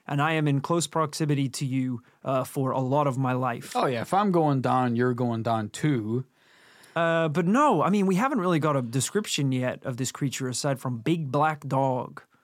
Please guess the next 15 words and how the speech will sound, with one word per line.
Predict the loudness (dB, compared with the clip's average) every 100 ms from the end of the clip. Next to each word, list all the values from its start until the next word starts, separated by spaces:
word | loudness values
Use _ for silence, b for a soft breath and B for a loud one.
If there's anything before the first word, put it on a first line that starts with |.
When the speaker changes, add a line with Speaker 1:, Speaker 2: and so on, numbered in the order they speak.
| b b b b _
Speaker 1:
which, | 0 2 0 -2 -4 _
you | 0
know, | 2 2 -2 _ _ _ _ _ _ _ _ _
could | 0 0 0
fit | 0 0 2
in | 2
line | 2 2 0
with |
some | 0 0
of | 0
the |
other | 0 0
cryptids | -2 -4 -4 -2
we've | 0 0
investigated. | 0 -2 -2 -6 -4 -4